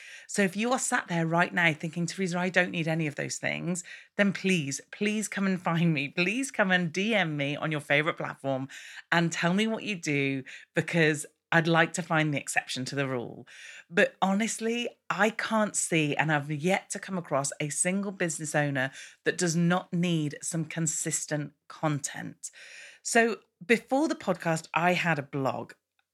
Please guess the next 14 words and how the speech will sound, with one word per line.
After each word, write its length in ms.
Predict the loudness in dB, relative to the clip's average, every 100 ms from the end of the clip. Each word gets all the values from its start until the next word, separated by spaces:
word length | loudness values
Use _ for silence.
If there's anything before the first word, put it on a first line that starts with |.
| 2
I 140 | 4
was 180 | 4 2
terrible 540 | 0 4 4 4 -2
at 220 | -10 -8 -6
it, 100 | -6
okay? 380 | -4 -2 -2 -2 -12 -20 -18 -2
Hands 280 | 2 2 2
up, 320 | 2 2 -2 _ -10
dreadful. 720 | 4 4 4 0 -12 -10 -10 -14 -20 -20 _
I 400 | 4 6 4 2
was 140 | -2 -4
inconsistent. 1080 | -4 -4 -4 -2 0 -2 -4 -2 0 -2 -4 -2
I 640 | 0 0 0 0 -4 -2
lacked 580 | 0 2 2 -2 -10 -10